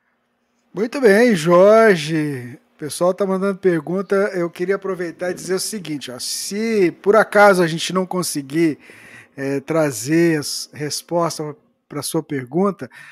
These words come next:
às vezes ela já foi trabalhada pelo próprio Jorge em edições anteriores do programa. Então,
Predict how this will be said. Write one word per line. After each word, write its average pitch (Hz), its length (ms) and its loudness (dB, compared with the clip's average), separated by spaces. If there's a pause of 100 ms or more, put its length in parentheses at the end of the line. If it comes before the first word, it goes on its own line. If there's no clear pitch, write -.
(180)
às 165 300 2
vezes 165 220 -2
ela 202 160 0
já 202 160 0
foi 202 180 0
trabalhada 190 800 0
pelo 185 240 -4
próprio 170 420 -2
Jorge 156 720 -4
em 196 460 -2
edições 175 560 0
anteriores 208 800 4
do 143 100 -8
programa. 135 500 -6
Então, 190 320 -2